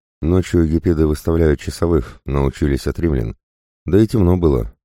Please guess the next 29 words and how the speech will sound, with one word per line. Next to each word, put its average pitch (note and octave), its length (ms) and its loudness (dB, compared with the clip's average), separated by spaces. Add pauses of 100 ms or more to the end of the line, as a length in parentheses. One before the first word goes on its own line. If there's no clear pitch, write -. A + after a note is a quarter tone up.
Куда D2 340 2
идти, C#2 320 -2 (120)
как? C2+ 300 -4 (640)
Сегодня F#2 400 2
ещё E2+ 280 2
нужно E2+ 320 2
было D#2+ 200 2
вычислить D#2+ 520 -2
возможных D2+ 560 0
соглядатаев, D2+ 760 -2 (320)
да D#2+ 120 2
дождаться E2+ 440 2
возвращения E2+ 600 0
Адальберта D#2 680 0
с - 100 -8
информацией D2+ 640 -2
насчёт C#2+ 340 -2
жрицы C#2+ 460 -2
Вильфриды. C2 540 -4 (480)
«Чёрной G#2 320 2
жрицы», F2 480 -2 (200)
как - 180 -6
уточнила C2 420 -2
Эля. A1+ 320 -2 (680)
Вечером B2 460 2
опять G#2+ 260 2
намечался F#2+ 540 2
небольшой F2 400 2
пир, F#2 260 -2